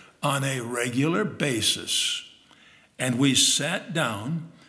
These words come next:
and spake unto the women which resorted thither, the women who gathered there. Sounds like there weren't any men. Couldn't have a synagogue without having ten men.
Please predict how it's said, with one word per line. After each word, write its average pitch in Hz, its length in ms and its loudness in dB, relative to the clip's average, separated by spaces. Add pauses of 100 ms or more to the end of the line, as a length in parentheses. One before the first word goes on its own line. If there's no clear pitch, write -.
(320)
and 143 260 2
spake - 880 0 (220)
unto 190 340 4
the 160 160 2
women 147 600 2
which 151 260 0
resorted 151 1080 0
thither, 117 880 -2 (320)
the 117 100 -8
women 135 460 -6
who 123 200 -6
gathered 117 760 -8 (360)
there. 107 460 -6 (500)
Sounds 220 360 -2
like 202 220 -2
there 165 140 0
weren't 165 240 0
any 165 200 -2
men. 170 480 -2 (2750)
Couldn't 190 280 2
have 147 180 -2
a 117 40 -10
synagogue 127 640 -2
without 117 320 -6
having 117 340 -8
ten 104 300 -8
men. 135 300 -10